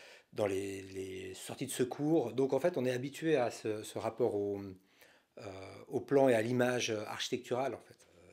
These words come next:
alors, en fait, la technique que j'utilise pour dessiner, c'est une technique, euh, qui a été inventée en France par, euh, monsieur Bézier pour dessiner des carrosseries de voitures. À la base, c'était ça. Euh, en tout cas, c'est ce qu'on m'a raconté à l'école. Euh, et donc, cette technique vectorielle, en fait, on l'utilise pour, euh, euh,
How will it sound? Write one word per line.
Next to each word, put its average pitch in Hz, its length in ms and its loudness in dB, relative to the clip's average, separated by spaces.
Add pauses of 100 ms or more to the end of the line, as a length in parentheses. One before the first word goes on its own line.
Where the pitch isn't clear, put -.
(120)
alors, 127 180 6
en 135 60 6
fait, 175 120 6
la 127 100 6
technique 170 400 0
que 123 80 2
j'utilise 135 340 -2
pour 117 140 2
dessiner, 135 460 4
c'est 156 600 4
une 113 100 -4
technique, 160 440 -4
euh, 110 220 0
qui - 120 -10
a 104 40 -2
été 110 140 -6
inventée 107 320 -2
en - 80 -4
France - 520 -14
par, 98 260 -10
euh, 98 40 -12 (280)
monsieur - 220 -12
Bézier 135 440 -4
pour 113 200 -8
dessiner 127 260 -4
des 113 160 -6
carrosseries 139 400 -6
de 123 60 -10
voitures. 104 420 -4 (380)
À 104 60 -18
la 104 100 -6
base, 156 160 -2
c'était - 180 -12
ça. 113 320 -6 (680)
Euh, 95 400 2
en 95 160 -12
tout - 80 -18
cas, 151 100 2
c'est 113 80 -2
ce - 80 -6
qu'on 160 80 -6
m'a 143 100 -2
raconté 120 360 -4
à 110 40 -4
l'école. 101 400 -8 (460)
Euh, 98 480 0
et - 80 2
donc, 139 140 2
cette - 160 -4
technique 165 260 0
vectorielle, 139 460 2
en 120 60 0
fait, 156 140 -2
on 127 60 0
l'utilise 123 320 -2
pour, 110 320 -2
euh, 101 280 0
euh, 123 220 -6